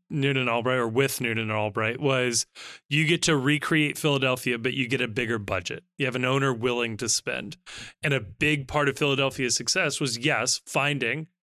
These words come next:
gems in Eastern Europe and, <laughs> you know,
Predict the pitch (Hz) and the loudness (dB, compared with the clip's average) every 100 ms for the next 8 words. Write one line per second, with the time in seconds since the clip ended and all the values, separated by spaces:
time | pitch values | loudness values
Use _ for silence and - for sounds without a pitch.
0 | _ - 147 117 147 135 135 120 131 123 | _ -10 -4 0 2 2 0 0 0 0
1 | 123 - 123 117 113 117 - 117 117 135 | -2 -2 -2 -2 -2 -4 -6 -6 -6 -6
2 | - 151 | -2 -2